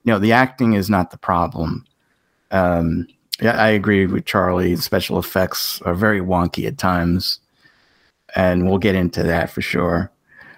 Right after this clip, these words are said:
Um, but I don't know. I, I still, I was entertained, you know, and, and that's an important thing for me.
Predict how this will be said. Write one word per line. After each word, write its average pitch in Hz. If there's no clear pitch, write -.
Um, 98
but 147
I 190
don't 165
know. 170
I, -
I 131
still, 165
I 139
was 131
entertained, 104
you 110
know, 101
and, 107
and 117
that's 139
an 151
important 123
thing 107
for 92
me. 87